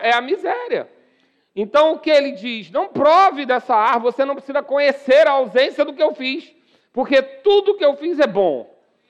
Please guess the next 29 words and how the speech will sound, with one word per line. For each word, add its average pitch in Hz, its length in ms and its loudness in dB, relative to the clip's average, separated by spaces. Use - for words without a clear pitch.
Tudo 403 500 2
que 285 180 -10
eu 320 220 4
fiz 247 460 -10
é 240 140 -4
bom, 214 380 0
você 196 260 -6
não 240 140 -4
precisa 240 580 -6
conferir 277 800 -2
pra 226 180 -2
ver 226 280 0
se 226 440 -20
o 220 120 -20
que 254 200 -12
não, 254 200 -2
o - 200 -4
que - 140 -4
é 262 100 2
diferente 214 540 -6
do 202 80 -18
que 180 80 -8
eu 180 80 -4
fiz 233 240 -16
é 240 80 -4
bom 214 220 -4
ou 226 60 -4
ruim. 226 380 -12
Não, 262 540 -2